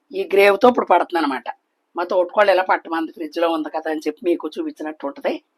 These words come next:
అని చెప్పమాట. మిరప్పళ్ళు మొత్తం ఇది,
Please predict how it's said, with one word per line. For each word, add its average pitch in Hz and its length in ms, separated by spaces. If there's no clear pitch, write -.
అని 160 180
చెప్పమాట. 127 360
మిరప్పళ్ళు 202 440
మొత్తం 170 320
ఇది, 123 160